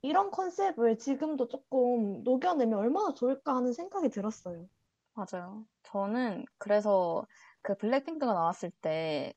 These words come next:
Speaker 2: 블랙핑크가 처음 대중들한테 나왔을 때 뭐 제이의 투애니원이다라고 해서 저는 좀 기대를 했거든요. 사실 투애니원 같은 그룹이,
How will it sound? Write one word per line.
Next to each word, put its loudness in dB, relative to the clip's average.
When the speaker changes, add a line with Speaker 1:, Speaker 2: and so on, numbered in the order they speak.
Speaker 2:
블랙핑크가 2
처음 4
대중들한테 0
나왔을 2
때 2
뭐 0
제이의 0
투애니원이다라고 -2
해서 -10
저는 -6
좀 -6
기대를 2
했거든요. -6
사실 0
투애니원 0
같은 0
그룹이, 0